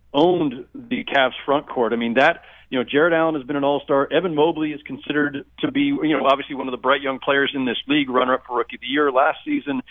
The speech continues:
And, and this season he was, he was, you know, he's been outstanding and is, you know,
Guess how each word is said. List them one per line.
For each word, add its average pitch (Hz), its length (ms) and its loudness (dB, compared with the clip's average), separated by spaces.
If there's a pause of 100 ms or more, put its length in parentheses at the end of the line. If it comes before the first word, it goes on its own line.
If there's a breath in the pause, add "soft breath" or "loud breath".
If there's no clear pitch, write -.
(320 loud breath)
And, 127 260 2
and 123 220 2
this 156 180 2
season 143 320 0
he 135 140 -2
was, 120 160 -4 (120)
he 135 120 -2
was, 131 200 -2
you 147 80 -2
know, 123 60 2
he's 120 100 -2
been 147 140 0
outstanding 175 640 0
and 156 280 0 (180)
is, 151 220 -2 (440)
you 143 100 -4
know, 120 220 0